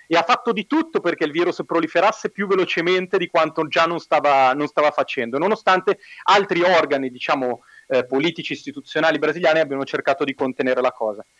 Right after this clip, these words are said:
Insomma, questo è lo scenario sul quale, eh, questi movimenti, queste organizzazioni hanno deciso di fare queste manifestazioni e hanno lanciato una data unitaria per il ventinove maggio.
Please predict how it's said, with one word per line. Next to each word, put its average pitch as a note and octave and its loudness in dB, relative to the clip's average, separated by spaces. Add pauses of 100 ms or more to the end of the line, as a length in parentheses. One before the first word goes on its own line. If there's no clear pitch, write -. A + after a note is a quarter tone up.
(120)
Insomma, E3+ 0
questo A#3+ 0
è - 4
lo F#3 2
scenario G3 2
sul G3 -4
quale, F3 4 (360)
eh, D3 4
questi F#3+ -2
movimenti, E3+ 0
queste E3 -2
organizzazioni E3+ -2
hanno E3 -2
deciso C3+ -4
di B2+ -4
fare B2 0
queste A#2+ -2
manifestazioni B2 -4
e - 2
hanno C#3 0
lanciato B2+ -2
una B2+ 0
data C#3 -2
unitaria B2+ 0
per B2+ -6
il B2 -4
ventinove A#2 -2
maggio. G#2 -4